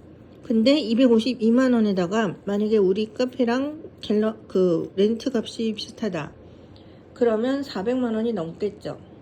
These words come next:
사백만 원이 넘으면 이백오십이만 원에다가 육백만 원이 넘겠죠. 육백오십이만 원. 어, 뭐 기타 등등 퉁쳐서, 음, 대략적으로 많이 나올 땐 칠백만 원까지 나온다.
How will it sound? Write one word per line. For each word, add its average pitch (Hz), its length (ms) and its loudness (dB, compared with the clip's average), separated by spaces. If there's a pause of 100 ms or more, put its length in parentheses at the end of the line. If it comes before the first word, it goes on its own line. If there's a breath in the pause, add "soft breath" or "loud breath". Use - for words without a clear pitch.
(1200 loud breath)
사백만 311 460 0
원이 311 180 0
넘으면 233 640 2 (640)
이백오십이만 226 680 2
원에다가 190 520 0
육백만 233 600 0
원이 196 220 0
넘겠죠. 156 520 -4
육백오십이만 165 760 0
원. 180 240 -6 (720 loud breath)
어, 175 360 -2
뭐 180 380 0
기타 - 280 0
등등 254 560 2
퉁쳐서, 262 800 2 (300)
음, 175 480 -4 (300)
대략적으로 202 680 0
많이 175 300 -2
나올 180 280 0
땐 226 260 0
칠백만 320 500 -4
원까지 247 360 -2
나온다. 165 680 -6